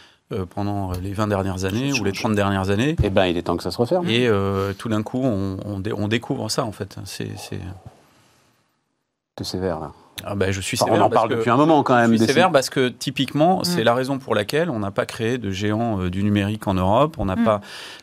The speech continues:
Speaker 1: euh, on s'est fait, euh... Euh, laminer sur le hardware, on s'est fait laminer sur le software, on s'est fait laminer sur, sur la techno en général. C'est, c'est précisément parce que y-, d'autres concurrents avec des coûts marginaux, euh, très, très bas sont arrivés en conquête sans, sans vraiment de, de contraintes.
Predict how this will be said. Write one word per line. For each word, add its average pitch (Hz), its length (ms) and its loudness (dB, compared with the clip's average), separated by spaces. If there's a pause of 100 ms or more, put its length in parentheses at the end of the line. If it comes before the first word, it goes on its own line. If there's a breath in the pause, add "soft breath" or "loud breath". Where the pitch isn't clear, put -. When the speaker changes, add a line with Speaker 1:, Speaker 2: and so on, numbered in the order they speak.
(120)
Speaker 1:
euh, 98 320 0
on 104 80 -2
s'est 101 200 -2
fait, 104 280 -2
euh... 92 260 -2 (500 loud breath)
Euh, 90 640 -4 (260)
laminer 107 480 2
sur 101 280 -2
le 95 100 2
hardware, 107 420 2
on 123 80 -4
s'est - 160 -6
fait 101 160 -4
laminer 110 380 0
sur - 180 -4
le 95 80 0
software, 123 520 0
on 117 40 -2
s'est - 160 -6
fait - 140 -6
laminer 104 320 0
sur, 98 260 -4 (440 loud breath)
sur - 180 0
la 98 80 2
techno 123 340 -2
en 104 80 2
général. 104 540 2
C'est, - 240 -8
c'est - 160 -6
précisément 113 560 0
parce 113 160 -2
que 139 240 2
y-, 101 140 -4 (260)
d'autres 131 380 0
concurrents 120 540 0
avec 98 200 -2
des 98 100 -2
coûts - 200 -8
marginaux, 110 580 2
euh, 95 40 -2
très, - 180 -6
très - 180 0
bas 147 220 4 (280 loud breath)
sont 107 220 0
arrivés 107 340 4
en 110 140 2
conquête 110 560 -2
sans, - 220 -8
sans 139 240 2
vraiment 120 420 2
de, 101 360 0
de 107 120 -4
contraintes. 165 480 -2